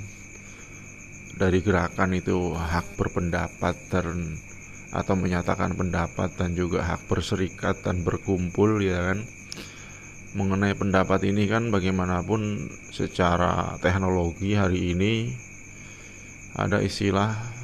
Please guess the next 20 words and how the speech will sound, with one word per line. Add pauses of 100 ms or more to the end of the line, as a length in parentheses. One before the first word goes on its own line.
(200)
konten
ya,
konten.
Jadi (1600)
saya
kira
konten
ini
kan
ya (460)
menyangkut
juga
di
mana
itu
disiarkan (800)
dan (400)
dalam
satu (880)
target